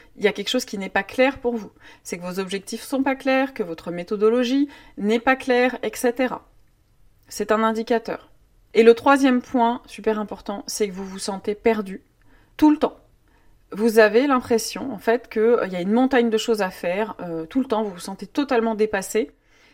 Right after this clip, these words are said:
et en même temps, pour peu ou pas de résultats. C'est-à-dire que vous vous sentez totalement sous l'eau et perdu, mais il n'y a rien qui change autour de vous. C'est pareil, c'est un indicateur.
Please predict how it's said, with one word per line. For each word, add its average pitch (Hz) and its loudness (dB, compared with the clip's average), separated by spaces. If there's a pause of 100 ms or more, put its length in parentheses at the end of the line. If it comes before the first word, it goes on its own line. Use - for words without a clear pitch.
(120)
et 233 8
en 269 6
même 254 6
temps, 262 0 (120)
pour 285 2 (240)
peu 294 4 (140)
ou 240 -2 (160)
pas 247 6 (140)
de 220 6
résultats. 226 2 (560)
C'est-à-dire 226 4
que 233 -2
vous 226 -2
vous 247 0
sentez 269 2
totalement 285 2
sous 262 -6
l'eau 247 2
et 226 6
perdu, 208 -2 (480)
mais 220 4
il 233 6
n'y 233 8
a 220 8
rien 254 4
qui 294 -2
change 269 2
autour 247 -2
de 233 2
vous. 208 -8 (1080)
C'est 233 2
pareil, 226 2
c'est 233 2
un 226 0
indicateur. 220 -4